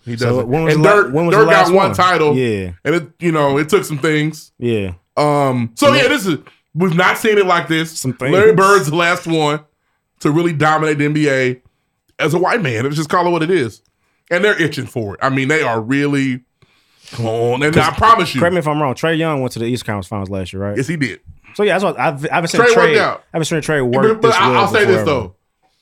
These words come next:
Speaker 1: Atlanta messed up.
Speaker 2: I don't know that.
Speaker 1: I think, I think the ceilings are what make it the difference.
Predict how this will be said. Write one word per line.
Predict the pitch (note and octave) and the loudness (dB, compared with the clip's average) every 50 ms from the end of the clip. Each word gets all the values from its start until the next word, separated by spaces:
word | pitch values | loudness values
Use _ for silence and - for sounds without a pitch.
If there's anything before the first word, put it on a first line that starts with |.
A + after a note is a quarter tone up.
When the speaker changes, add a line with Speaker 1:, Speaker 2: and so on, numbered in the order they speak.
| _ _ _ _ _ _ _ _ _ _ - A2+ A2 G#2 _ _ _ _ _ - - - | _ _ _ _ _ _ _ _ _ _ -20 -20 -20 -20 _ _ _ _ _ -20 -8 -4
Speaker 1:
Atlanta | D#3+ F#3+ G#3 A3 G#3+ E3+ C#3 | -2 0 0 0 0 0 -2
messed | C3 A2+ G2 - G#2 | -2 -4 -6 -8 -8
up. | G2 G2 - - _ _ _ _ _ _ _ _ _ _ _ _ - | -8 -8 -8 -10 _ _ _ _ _ _ _ _ _ _ _ _ -6
Speaker 2:
I | A#3+ | -4
don't | D4+ D4+ | -4 -2
know | F#4 E4+ | 0 0
that. | - F#2 - - | -2 -2 -2 -2
Speaker 1:
I | D#3+ F#3 | 0 2
think, | F#3+ A#3 A3 E3 - - D3 | 2 2 0 0 -2 -2 -2
I | G3 E3 | -2 0
think | - B3+ B3 F#3 D3+ | 0 -2 -4 -2 -4
the | D#3+ | -6
ceilings | - - C4+ C#4+ C#4 A#3+ G#3 F#3 E3+ D3+ | -2 0 0 2 2 2 0 0 0 -2
are | D#3+ D#3 | 0 0
what | D3+ D#3 D3+ D3 | 0 0 0 0
make | D#3 D3 C#3 C3 | 0 -2 -2 -4
it | B2+ A2+ A#2 | -10 -12 -10
the | B2+ A#2+ | -8 -4
difference. | B2 C3+ C3+ A#2+ G#2+ G#2+ | -2 -2 -2 -4 -6 -12